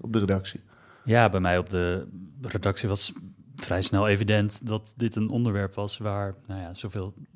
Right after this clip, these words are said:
Speaker 2: financiële als maatschappelijke consequenties aan hangen. Nou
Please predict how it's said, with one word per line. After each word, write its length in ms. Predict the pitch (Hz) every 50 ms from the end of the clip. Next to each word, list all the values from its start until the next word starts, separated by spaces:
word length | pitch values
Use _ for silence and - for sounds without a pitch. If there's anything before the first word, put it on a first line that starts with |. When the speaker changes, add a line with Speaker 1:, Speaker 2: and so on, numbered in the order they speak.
| _ _ - - - - -
Speaker 2:
financiële 720 | - - 117 101 101 101 - - - 98 98 98 98 98 101
als 480 | 101 104 101 104 101 - - - - -
maatschappelijke 640 | 131 104 101 - - - 139 - 120 104 - 104
consequenties 680 | - 110 95 95 - 101 - 90 87 85 - 101 92 -
aan 120 | 95 85 87
hangen. 220 | 80 80 92 104
Nou 120 | 98 80